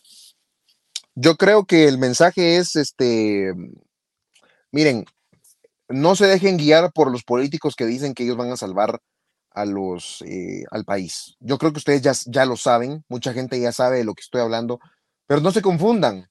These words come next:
no se confundan, porque muchos de ustedes caen en la misma trampa siempre. "Ah, es que el candidato no sé qué tiene la preparación adecuada. Ah, es que aquel fue no sé qué".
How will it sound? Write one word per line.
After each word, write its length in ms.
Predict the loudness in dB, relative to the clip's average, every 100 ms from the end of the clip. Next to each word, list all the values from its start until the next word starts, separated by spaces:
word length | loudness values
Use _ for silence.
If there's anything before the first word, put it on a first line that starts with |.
| _ -4
no 100 | -2
se 60 |
confundan, 460 | 0 0 0 0 -2
porque 260 | -2 -2
muchos 280 | -2 -2 -2
de 100 | -4
ustedes 420 | 0 0 0 -4 0
caen 440 | 4 6 4 0
en 100 | -2
la 80 | -2
misma 300 | -2 -2 0
trampa 320 | 0 -2 -2
siempre. 500 | -2 -4 -4 -10 -14 _ _ _ _ _ _ -2
"Ah, 240 | 2 2 -2 _
es 220 | -4 -4 -2
que 460 | -2 0 -2 -4 -8
el 80 | -8
candidato 800 | -8 -6 -4 -4 -4 -4 -2 -4
no 100 | -8
sé 160 | -8 -6
qué 200 | -6 -6
tiene 680 | -4 -4 -2 -4 -4 -4
la 120 | -4
preparación 540 | -6 -6 -6 -6 -6 -6
adecuada. 480 | -6 0 2 2 0 _ _ 0
Ah, 180 | 2 0 _
es 180 | -6 0
que 120 | 0
aquel 320 | 2 2 2
fue 340 | 4 4 4 2
no 120 | -4
sé 160 | -6
qué". 260 | -4 -6